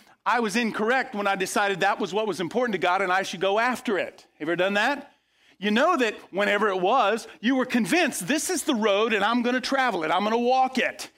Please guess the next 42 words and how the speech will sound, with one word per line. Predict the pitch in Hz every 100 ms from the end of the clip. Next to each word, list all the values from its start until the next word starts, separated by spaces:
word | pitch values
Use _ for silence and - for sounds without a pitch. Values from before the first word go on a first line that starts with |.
| - - -
But | 240
it's | 226
taken | - 285 240 196
so | - - 320 381
long. | 269 220 330 269 - - - _ _ _ - -
It's | 247
taken, | - 294 294 196 - -
it's | 247
been | - 247
so | - - 370 370 294
difficult, | 156 330 330 294 226 214
you | 220
start | - 240
scratching | - - 226 - 208
your | 196
head | 220 262
wondering, | 226 202 180 - -
"Well, | 208
maybe | 226 370 339
I | 269
was | 214 180
wrong | 165 220 277 202
back | 175 170
there | - 190
when | 208
I | 196
decided | 190 180 214 208 202
that | 185
this | 202 214
was | 233 185
the | 208
road | 220 240
after | 277 311 - 196
all. | 160
Maybe | 180 214 233
this | 247 269
is | 208
not | 262 330 330
the | 294
road | 247 220 180 156 139 - _ _ - - -
after | 196 196 190 185
all." | 185 160 135 127